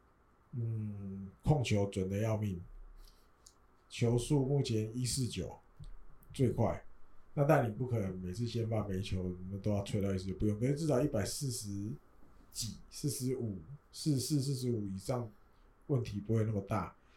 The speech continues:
重点是那个控球准，吃局数的能力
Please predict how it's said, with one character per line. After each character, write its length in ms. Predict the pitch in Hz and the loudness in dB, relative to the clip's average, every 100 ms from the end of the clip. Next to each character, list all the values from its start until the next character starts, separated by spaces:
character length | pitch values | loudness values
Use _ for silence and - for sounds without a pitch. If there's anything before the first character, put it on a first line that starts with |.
| - - | -20 4
重 200 | 185 143 | 6 6
点 160 | 123 | 4
是 160 | 117 147 | 4 4
那 100 | 143 | 4
个 140 | 127 117 | 4 4
控 260 | - 131 | 4 2
球 180 | 113 107 | 6 4
准， 240 | 107 92 80 - - 85 80 - - - - - - - - - - - | 4 0 -4 -10 -18 -16 -16 -18 -20 -20 -20 -20 -20 -20 -20 -18 -10 -6
吃 280 | - - 160 | 0 6 6
局 220 | 156 117 | 6 6
数 240 | 117 139 123 | 4 6 6
的 60 | 107 | 6
能 180 | 104 | 4
力 240 | 107 120 | 2 2